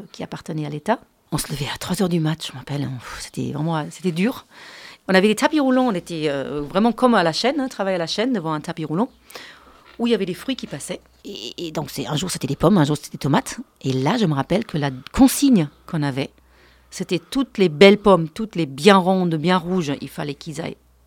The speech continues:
à droite, parce qu'ils allaient être exportés à l'ouest. Et tout ce qui était un peu petit, un peu pourri, pas très beau, et bah, ça allait à gauche,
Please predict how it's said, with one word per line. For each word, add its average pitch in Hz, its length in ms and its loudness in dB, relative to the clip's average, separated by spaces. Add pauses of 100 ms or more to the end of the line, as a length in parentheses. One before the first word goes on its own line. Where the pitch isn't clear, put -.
(160)
à 147 100 4
droite, 143 380 -4 (400)
parce - 200 -8
qu'ils 151 180 -8
allaient 143 100 -6
être - 160 -8
exportés - 460 -6
à - 20 -4
l'ouest. 156 400 -6 (640)
Et - 80 -4
tout 269 160 0
ce - 80 -2
qui 240 80 2
était 208 140 4
un 190 80 6
peu 214 100 0
petit, 208 380 2
un 170 80 4
peu 160 120 -4
pourri, 185 460 0 (160)
pas 185 80 -4
très - 160 -2
beau, 160 340 6 (600)
et 143 80 -4
bah, 147 160 -4
ça - 160 -6
allait 147 160 -2
à 127 40 -4
gauche, 147 380 -6